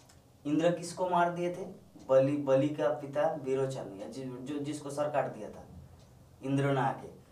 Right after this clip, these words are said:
तब तो भ-, भगवान विष्णु आके बहुत ही क्रोधित हो गए कि "तुम लोग देवता हो के इस तरह तमोगुणी काम क्यों करते हो?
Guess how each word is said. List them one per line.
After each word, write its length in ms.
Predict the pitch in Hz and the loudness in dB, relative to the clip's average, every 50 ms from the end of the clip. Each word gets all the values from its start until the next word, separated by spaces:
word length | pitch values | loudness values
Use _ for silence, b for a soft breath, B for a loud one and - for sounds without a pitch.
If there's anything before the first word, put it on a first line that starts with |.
| - - - | -14 -8 -4
तब 140 | 135 131 - | -4 -4 -4
तो 100 | - 147 | -4 -6
भ-, 400 | 131 - 127 127 131 120 123 120 | -4 -2 0 0 0 0 -2 -4
भगवान 400 | 117 113 131 131 131 135 135 135 | -2 -2 0 2 2 2 2 0
विष्णु 340 | 131 131 131 131 135 139 135 | -2 -4 -4 -6 -4 -2 0
आके 180 | 131 131 131 135 | 0 -2 -2 -8
बहुत 460 | 135 127 120 117 120 123 135 131 131 | -10 -10 -8 -6 -4 -4 -4 -4 -6
ही 60 | 131 123 - b b b b b b | -8 -10 -10 b b b b b b
क्रोधित 360 | - 139 151 151 156 151 139 | -4 -2 -2 0 0 -2 -2
हो 120 | 120 117 - | -4 -6 -6
गए 180 | - 98 98 - - - - - - - - - - | -8 -10 -16 -18 -20 -20 -20 -20 -20 -20 -20 -20 -16
कि 60 | 143 | -14
"तुम 200 | 139 139 - 175 | -10 -6 -4 -4
लोग 220 | 180 180 160 143 - | -2 -2 -2 -4 -2
देवता 320 | 147 147 147 147 - 202 | -2 -2 -2 0 2 4
हो 120 | 196 185 185 | 4 4 2
के 120 | 190 196 | -2 -4
इस 160 | 185 - - | -8 -6 -4
तरह 280 | - 185 180 180 175 175 | -2 -2 -2 0 0 0
तमोगुणी 300 | 175 180 175 175 175 175 | 0 0 -2 -4 -4 -2
काम 220 | 170 165 160 165 | -2 -2 -2 -4
क्यों 180 | - - 170 165 | -4 -8 -8 -8
करते 280 | 160 160 160 151 139 139 | -6 -6 -8 -8 -10 -12
हो? 100 | 135 | -12